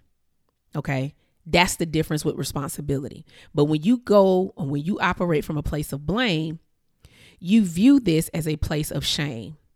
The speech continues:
okay? You see this as an attachment to you, believing that this defines who you are,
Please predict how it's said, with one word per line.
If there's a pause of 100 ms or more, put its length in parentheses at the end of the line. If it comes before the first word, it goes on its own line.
(220)
okay? (260)
You
see
this
as
an
attachment
to
you, (300)
believing
that
this (140)
defines
who
you
are,